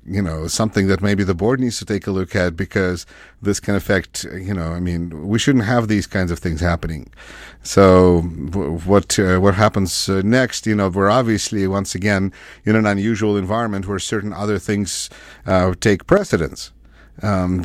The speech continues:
but elections are important. We are concerned about integrity of our elections, and, uh, this is part of the reason we need to have paper ballots, and those paper ballots need to have the right information on them.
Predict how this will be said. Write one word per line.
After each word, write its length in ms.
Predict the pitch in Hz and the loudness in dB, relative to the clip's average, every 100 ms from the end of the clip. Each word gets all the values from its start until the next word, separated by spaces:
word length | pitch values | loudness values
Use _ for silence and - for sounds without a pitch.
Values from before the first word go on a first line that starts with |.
| 87 | 4
but 400 | 113 107 107 104 | 6 8 6 4
elections 520 | 110 113 127 123 104 | 4 4 4 2 2
are 100 | 107 | 2
important. 460 | 98 - 101 101 98 | 0 -2 -2 -2 0
We 120 | 95 | 2
are 120 | 104 | 2
concerned 420 | - 98 - 101 | 0 -4 0 0
about 420 | 98 95 92 92 | 0 0 0 -2
integrity 460 | 110 98 104 98 98 | -6 -2 0 2 2
of 60 | 95 | 4
our 160 | 92 | 2
elections, 800 | 85 87 - - 98 98 - - | 2 -2 -4 -4 -2 -2 -4 -8
and, 380 | - 92 90 87 | -2 0 2 2
uh, 200 | 90 85 | 0 -2
this 260 | - 87 | -4 -10
is 80 | 95 | -10
part 260 | - 107 107 | 0 4 4
of 60 | |
the 80 | 101 | 4
reason 280 | 95 92 95 | 4 4 2
we 80 | 92 | 0
need 80 | 90 | 0
to 60 | |
have 140 | 92 87 | -4 -2
paper 240 | 92 90 | -4 0
ballots, 480 | 87 127 120 101 - | 4 4 4 0 -2
and 160 | 92 | -2
those 160 | 92 90 | -2 -2
paper 260 | - 95 82 | -4 -4 -2
ballots 400 | 95 110 95 - | 0 0 -2 -4
need 120 | 92 | -6
to 80 | 98 | -4
have 160 | 95 | 0
the 60 | 92 | 2
right 120 | 85 | 0
information 540 | 85 92 117 185 139 | -2 0 2 2 0
on 140 | 85 | -4
them. 100 | 71 | -6